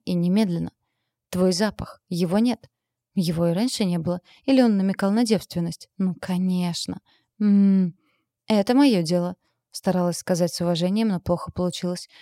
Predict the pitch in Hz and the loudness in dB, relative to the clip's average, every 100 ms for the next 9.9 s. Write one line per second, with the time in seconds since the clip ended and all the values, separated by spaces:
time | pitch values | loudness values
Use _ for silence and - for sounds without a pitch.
0 | _ - 254 302 277 220 185 175 190 - | _ -8 -2 -2 -2 -2 -2 -2 -6 -14
1 | - 269 202 180 - 185 185 _ _ - | -4 -2 0 -2 -2 -12 -12 _ _ -10
2 | 185 185 180 196 180 185 175 170 180 - | -4 0 0 -2 -2 -2 -2 -4 -6 -6
3 | 196 - 180 185 175 180 - 170 175 - | -8 -4 -2 -2 -2 -6 -6 -2 -2 -4
4 | 170 - 180 196 - - 185 185 190 196 | -10 -6 -6 -6 -10 -4 0 0 -2 -4
5 | - - - - 202 208 196 190 240 277 | -10 -20 -20 -6 2 4 4 2 2 2
6 | 220 180 175 185 170 - - 165 180 226 | 0 0 0 -2 -2 -6 -4 -2 -2 -2
7 | 269 202 165 175 - 170 180 175 214 240 | -2 -2 0 -2 -2 -6 -4 -2 -4 -6
8 | 180 - 170 170 170 208 - 208 165 - | -8 -8 -8 -4 -4 -2 0 0 0 -4
9 | 170 170 - 185 - 214 196 - - | -2 -2 -6 -10 -4 -4 -4 -10 -14